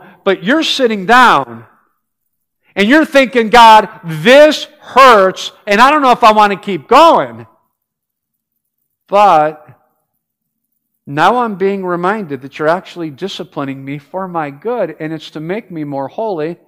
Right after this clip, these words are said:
and it has to hurt. I mean, it hurt Jesus. And so you want me just to keep running, looking to Jesus. Okay, so Lord, what do you want me to do? Verse twelve is the counseling session. Verse one through eleven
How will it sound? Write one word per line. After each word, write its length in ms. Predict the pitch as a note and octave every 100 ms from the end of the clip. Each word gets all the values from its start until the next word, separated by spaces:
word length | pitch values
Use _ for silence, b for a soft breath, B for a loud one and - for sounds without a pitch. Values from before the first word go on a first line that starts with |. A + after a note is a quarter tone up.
| _ _ _ _
and 160 | E3 E3+
it 120 | E3+
has 420 | D#3+ F#3 G#3+ -
to 200 | - F3+
hurt. 360 | D#3 G3+ A3 E3
I 60 | D#3
mean, 200 | D#3+ E3
it 120 | D3+
hurt 300 | D3+ C#3+ A#2+
Jesus. 640 | F3 A3+ C#3 B2 C3+ _ _ _ _ _ _ _ _ _
And 120 | E3+ E3+
so 180 | F#3
you 220 | E3 E3 A#3+
want 280 | A3+ G3+ F3
me 200 | G#3 G3+
just 320 | D3+ D#3 -
to 60 |
keep 320 | D3+ F3+ D#3 D3+
running, 480 | F3 F3+ D#3+ D3+
looking 340 | D3 F#3+ G3 F#3
to 160 | - D#3+
Jesus. 580 | B2+ F3+ E3+ C3+ C3+ E3+
Okay, 340 | D#3 G#3+ G#3
so 220 | D3 D#3
Lord, 380 | C#3 D3 E3+ C#3+
what 220 | E3 E3+
do 80 | G#3
you 120 | G3+
want 280 | F3+ F3+ E3+
me 120 | F3
to 100 | E3
do? 300 | D#3 F3+ A#2 b b b
Verse 520 | C3+ E3+ A3 B3+ - -
twelve 640 | - A3+ A3 F#3 F3 D#3 _ _ _ _ _ _
is 220 | F#3 E3+
the 120 | - D3
counseling 840 | - - G3 G3 - F3+ D#3+ D3
session. 580 | - E3 D3+ - A#2 A2+
Verse 360 | D#3+ G#3+ G#3+
one 340 | G3+ G3+ G3+ F#3
through 380 | _ F#3+ F#3+ F3+
eleven 580 | D#3+ F3+ F3+ D3+ D3